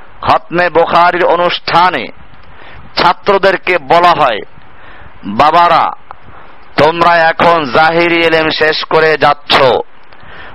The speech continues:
বাতিনি ইলম অর্জন করার জন্য একজন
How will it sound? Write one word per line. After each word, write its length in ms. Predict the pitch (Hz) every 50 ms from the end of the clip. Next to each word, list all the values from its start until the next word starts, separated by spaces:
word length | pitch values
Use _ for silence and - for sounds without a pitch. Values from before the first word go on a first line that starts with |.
| - -
বাতিনি 600 | - - - - 156 170 175 - - 226 233 240
ইলম 300 | 240 240 240 240 240 220
অর্জন 440 | 220 214 208 180 156 185 220 220 214
করার 420 | 196 202 202 196 196 196 190 185
জন্য 260 | 151 185 196 196 190 190
একজন 380 | 185 180 160 147 165 180 175